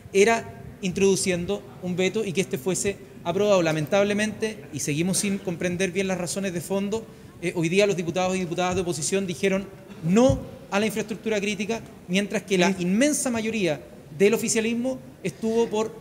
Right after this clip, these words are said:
Speaker 1: apoyar esta, eh, modificación que podía ser aplicable,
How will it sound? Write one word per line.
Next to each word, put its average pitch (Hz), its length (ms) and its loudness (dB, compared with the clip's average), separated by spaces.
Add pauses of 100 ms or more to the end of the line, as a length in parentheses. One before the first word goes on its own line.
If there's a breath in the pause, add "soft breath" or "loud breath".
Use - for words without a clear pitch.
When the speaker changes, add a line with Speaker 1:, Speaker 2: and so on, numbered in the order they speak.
(100)
Speaker 1:
apoyar 175 600 2
esta, 220 520 0 (220)
eh, 180 140 0
modificación 185 680 2
que 214 100 0
podía 190 260 2
ser 202 160 0
aplicable, 190 640 0